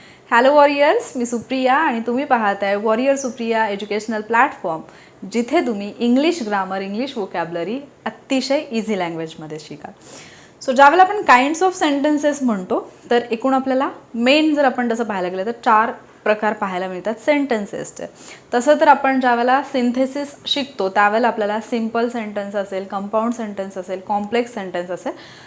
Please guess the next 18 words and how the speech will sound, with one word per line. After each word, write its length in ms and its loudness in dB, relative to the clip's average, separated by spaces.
त्या 100 8
गोष्टी 300 4
पण 200 2
शिकायच्यात. 480 0
त्या 400 0
थोड्याशा 420 2
ॲडव्हान्स 420 4
इंग्लिशमध्ये 500 -2
जातील. 280 -4
But 140 6
सुरुवातीला 500 4
आपण 340 2
जे 80 4
मेन 380 2
फोर 200 2
टाइप्स 360 0
आहेत 280 0
सेंटेन्सेसचे 720 -4